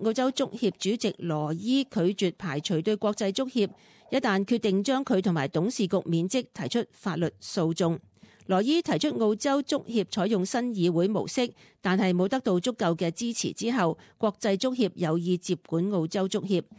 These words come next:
之前澳洲足球聯賽球隊新州同埋維州嘅足球會投票反對羅伊嘅提議。羅伊話董事局會進一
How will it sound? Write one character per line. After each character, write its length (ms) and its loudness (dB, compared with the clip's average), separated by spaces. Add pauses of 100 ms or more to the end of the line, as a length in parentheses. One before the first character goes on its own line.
(260)
之 140 0
前 300 2
澳 100 2
洲 220 0
足 200 -4 (160)
球 280 0
聯 360 0
賽 340 0
球 300 -2
隊 360 0 (160)
新 320 -2
州 240 0
同 140 -2
埋 160 -2
維 220 -2
州 220 0
嘅 140 0
足 120 -2
球 360 -2
會 240 2 (320)
投 280 2
票 280 2
反 260 0
對 140 2
羅 180 0
伊 200 -2
嘅 120 0
提 120 -8
議。 440 0 (280)
羅 160 0
伊 160 2
話 260 0 (240)
董 140 2
事 180 0
局 100 0 (140)
會 140 2
進 260 0
一 60 0